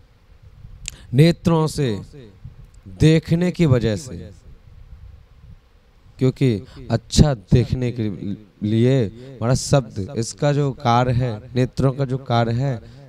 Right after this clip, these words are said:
देखने का कार्य है। और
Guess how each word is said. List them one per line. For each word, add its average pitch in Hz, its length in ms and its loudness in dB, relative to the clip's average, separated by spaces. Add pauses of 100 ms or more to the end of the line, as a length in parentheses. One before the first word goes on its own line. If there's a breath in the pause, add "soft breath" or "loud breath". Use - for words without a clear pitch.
(100)
देखने 139 640 4
का 120 120 -4
कार्य 107 380 -6
है। 92 300 -10 (2000 loud breath)
और 104 580 2